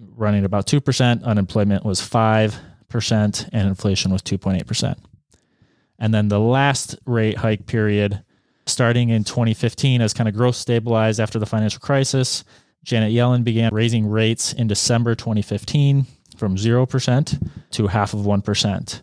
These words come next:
In twenty fifteen, G D P grew by two point three percent, unemployment was five percent,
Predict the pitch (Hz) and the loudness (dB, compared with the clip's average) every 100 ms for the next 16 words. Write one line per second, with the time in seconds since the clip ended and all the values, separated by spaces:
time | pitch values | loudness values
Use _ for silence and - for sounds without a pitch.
0 | _ _ _ _ _ _ _ 127 120 - | _ _ _ _ _ _ _ -2 0 2
1 | 123 117 120 - 123 123 110 107 104 113 | 0 2 0 0 0 2 2 0 0 0
2 | 107 107 101 98 - 117 101 95 131 131 | 0 0 0 -2 -2 -2 -2 -2 2 2
3 | 131 127 123 120 - - _ _ _ _ | 0 0 2 0 -4 -18 _ _ _ _
4 | 123 113 101 113 110 101 101 - 120 113 | 0 0 2 2 2 0 -2 0 2 2
5 | 117 - 113 107 - | 0 0 2 2 -2